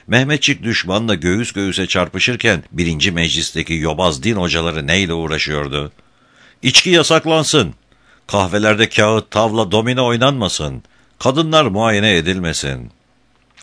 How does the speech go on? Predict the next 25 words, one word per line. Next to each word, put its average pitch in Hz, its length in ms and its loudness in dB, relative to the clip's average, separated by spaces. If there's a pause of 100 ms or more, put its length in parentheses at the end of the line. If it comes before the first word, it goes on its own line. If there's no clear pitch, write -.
(1000)
Hani 175 280 0
duymuşsunuz, 80 640 -4
okumuşsunuzdur. 65 920 -6 (240)
Bazı 147 320 0
çevreler 123 500 2
birinci 107 320 0
meclise 95 460 0
demokrasi 87 520 0
vardı, 71 340 -4
Mustafa 95 400 -4
Kemal 110 260 -2
susturdu 101 580 -4
diyorlar, 85 460 -2
yazıyorlar. 71 720 -4 (640)
İşte 85 280 -2
demokrasiden 80 640 -2
anladıkları 78 680 -4
buydu. 69 420 -6 (400)
Kadınlar 143 440 2
muayene 107 440 2
edilmesin, 82 720 -2
içki - 300 -2
yasaklansın, 104 800 0
tavla 95 380 -2
oynanmasın. 73 840 -4